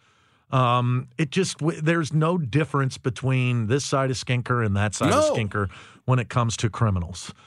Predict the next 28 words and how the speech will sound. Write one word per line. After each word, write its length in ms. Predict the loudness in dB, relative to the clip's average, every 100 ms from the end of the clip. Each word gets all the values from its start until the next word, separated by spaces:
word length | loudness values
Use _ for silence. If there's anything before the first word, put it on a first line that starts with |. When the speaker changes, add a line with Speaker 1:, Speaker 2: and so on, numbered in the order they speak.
| _ _ _ 0
Speaker 1:
Um, 500 | 2 4 2 0 0
and 280 | -2 0 2
what, 280 | 2 0 0
what 220 | -2 0
the 80 | 0
difference 480 | 0 0 0 0 0
is, 300 | 2 2 0
is 180 | 0 0
that 160 | -2
the 60 | -2
police 340 | -2 0 0
cars, 520 | 0 2 2 0 0 0
you 80 |
know, 320 | 0 2 0 -2 -10 -20 _ 0
all 220 | 2 2
have 260 | 0 0
different 340 | -2 0 0 0
names 420 | 0 2 2 0
on 200 | 0 2
them 160 | 0 0
and 100 | -2
stuff, 380 | -4 -4 -4
and 120 | -4 0
why 240 | 0 0
we 260 | 0 -2 -2
haven't 460 | -2 -2 -2 -4
consolidated 840 | -2 -4 0 0 0 0 0 -2 -2
policing 520 | 0 0 0 0